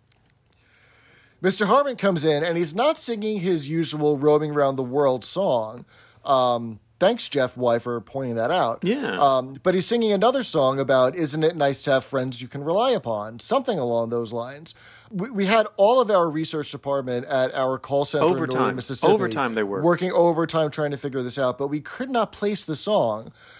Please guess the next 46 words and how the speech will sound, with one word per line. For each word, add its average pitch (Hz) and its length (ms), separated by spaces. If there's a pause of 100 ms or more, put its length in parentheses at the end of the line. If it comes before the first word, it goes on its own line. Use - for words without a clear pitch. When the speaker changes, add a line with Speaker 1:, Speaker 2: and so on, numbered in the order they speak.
(160)
Speaker 1:
Uh, 139 300
we 151 100
did 240 220
find 214 260
a 180 60
clip 190 320
of 165 120
it 160 140
on 143 180
YouTube 131 580
with 120 380
Bing 170 280
Crosby 165 560
and 120 200
Dinah 139 300
Shore 214 400
singing 120 380
it - 100
once. 139 540
Speaker 2:
Okay, 254 440
I 127 60
think 220 180
we'll 175 100
post 170 260
that 151 100
on 127 120
our 117 80
Facebook - 440
page - 320
if, - 160
if - 320
Mister 127 240
Jeff 110 220
can 117 100
remind 107 420
the, 101 260
uh, 98 280
the, 110 240
the 117 180
Facebook - 460
staff 98 500
to, 98 260
uh, 92 160
to - 120
do 110 140
that. 98 180